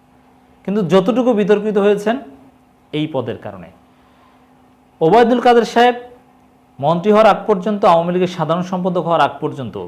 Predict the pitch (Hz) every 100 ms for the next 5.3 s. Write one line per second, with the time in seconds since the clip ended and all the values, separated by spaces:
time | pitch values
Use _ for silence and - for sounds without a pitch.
0 | 95 143 190 190 196 156 160 160 156 156
1 | 143 143 139 135 135 131 135 131 127 120
2 | 123 156 170 165 143 143 131 123 123 -
3 | _ _ _ _ 214 180 214 208 202 180
4 | 208 175 165 - 190 233 - - 175 135
5 | 127 - 90